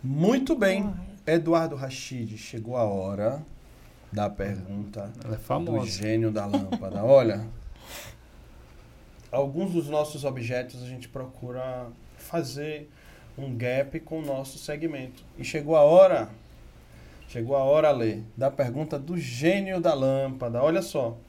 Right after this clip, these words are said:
Speaker 1: Bom, normalmente eram três pedidos.
Speaker 3: Certo.
Speaker 1: Então, eu já quero te dizer que volte aqui a segunda e a terceira vez pra fazer as outras duas <laughs> perguntas, tá? Então, hoje será uma pergunta.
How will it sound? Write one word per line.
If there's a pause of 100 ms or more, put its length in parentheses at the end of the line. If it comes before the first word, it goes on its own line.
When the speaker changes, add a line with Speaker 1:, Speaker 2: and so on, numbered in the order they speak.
(560)
Speaker 1:
Bom, (120)
normalmente
eram
três
pedidos.
Speaker 3:
Certo.
Speaker 1:
Então,
eu
já
quero
te
dizer
que
volte
aqui
a
segunda
e
a
terceira
vez (240)
pra
fazer
as
outras
duas
<laughs>
perguntas,
tá? (260)
Então,
hoje (340)
será
uma
pergunta.